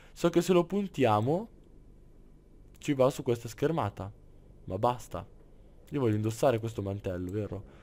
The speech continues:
Tu non me lo farei mai indossare. Grazie. Cattivo. Butto questo mantello nel baratro. Oddio, mi son, son caduto nel baratro.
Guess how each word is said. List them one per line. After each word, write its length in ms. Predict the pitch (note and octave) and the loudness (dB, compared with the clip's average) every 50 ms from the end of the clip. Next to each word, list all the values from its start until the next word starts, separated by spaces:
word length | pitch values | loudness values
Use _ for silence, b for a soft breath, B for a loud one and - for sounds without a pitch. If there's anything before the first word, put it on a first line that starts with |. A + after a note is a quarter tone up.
| B B B B | B B B B
Tu 100 | - C3+ | -6 -4
non 100 | A#2+ A2+ | -2 -2
me 60 | A2 | -2
lo 60 | G#2+ G#2+ | -4 -4
farei 280 | - - G#2 G#2 G#2+ | -4 -4 -2 -2 -2
mai 180 | A#2 B2+ B2+ A#2 | -2 -2 -2 -2
indossare. 580 | G#2+ G#2 G#2 - - G#2+ G2+ G2 F#2+ G2 G2+ - - - - - - | -4 -4 -6 -6 -6 -6 -4 -4 -4 -6 -8 -12 -16 -20 -20 -14 -8
Grazie. 440 | C#3+ B2 A2 G#2+ - - - F#2+ - - - - - - - - - - - - - - - - - | -6 -4 -4 -6 -6 -10 -12 -12 -14 -14 -20 -20 -20 -20 -20 -20 -20 -20 -20 -20 -20 -20 -20 -20 -16
Cattivo. 560 | - - A2 A2+ - F#2+ F2+ F2 F#2 G#2+ - - b b b b b b | -12 -12 -12 -10 -8 -8 -8 -8 -8 -10 -14 -20 b b b b b b
Butto 420 | - A2 A2+ A2 A2+ - A2+ - - | -8 -6 -6 -4 0 0 0 0 -2
questo 240 | - A2+ G#2+ - - | -6 -10 -8 -6 -4
mantello 720 | G2+ G2 G2 G2 - - F#2 F#2 F#2+ F#2 F#2+ F#2+ G2+ G#2+ - - - - - - - | -4 -4 -4 -6 -6 -6 -4 -4 -2 -2 -4 -4 -6 -8 -14 -20 -20 -20 -20 -18 -14
nel 420 | F#2 F#2+ F2+ F2+ F2 E2 G2 - - - - | -10 -8 -6 -6 -6 -8 -10 -14 -16 -20 -20
baratro. 580 | - - - G#2+ A2+ C3 - - B2 B2 - C3 | -20 -10 -2 0 0 0 0 -2 -4 -4 -2 -2
Oddio, 360 | C#3+ C#3 D3+ F3 E3 A#2 F#2+ B B B B B - | -2 0 2 4 4 4 2 B B B B B -8
mi 80 | D3 | -2
son, 280 | D3 F3+ F#3 E3 - C#3+ | 0 2 2 2 0 -4
son 140 | - E3+ E3 | -4 -4 -2
caduto 300 | - D3+ D#3 D3 - C3 | 0 0 0 2 2 2
nel 180 | A#2 A2 G#2+ G#2+ | 2 2 0 2
baratro. 400 | G#2 G#2 G2 F#2+ - - G#2+ | 0 0 0 -2 -4 -6 -10